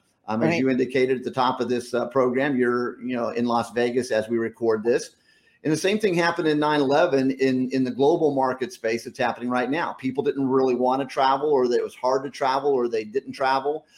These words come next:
Speaker 1: Hospitality industry absolutely got knocked on its butt.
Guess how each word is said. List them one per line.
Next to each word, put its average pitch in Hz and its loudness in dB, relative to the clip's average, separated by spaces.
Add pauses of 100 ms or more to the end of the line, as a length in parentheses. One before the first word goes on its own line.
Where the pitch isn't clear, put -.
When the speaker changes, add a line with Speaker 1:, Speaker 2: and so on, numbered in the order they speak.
(120)
Speaker 1:
Hospitality 131 0
industry 131 -2
absolutely 127 -2
got 117 -4
knocked 117 -4
on 110 -6
its 104 -10
butt. 113 -4